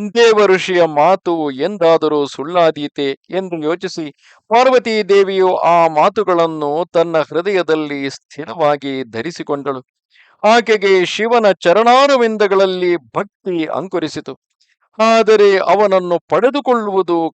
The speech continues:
ಕಠಿಣವೆಂದು ಮನಸ್ಸಿನಲ್ಲಿ ಸಂದೇಹವೂ ಉಂಟಾಯಿತು.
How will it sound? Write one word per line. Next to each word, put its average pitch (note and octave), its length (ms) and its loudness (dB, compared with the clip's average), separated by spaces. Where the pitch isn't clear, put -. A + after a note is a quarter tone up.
ಕಠಿಣವೆಂದು E3+ 680 -4
ಮನಸ್ಸಿನಲ್ಲಿ D3 840 -4
ಸಂದೇಹವೂ C#3+ 800 -6
ಉಂಟಾಯಿತು. C3 680 -4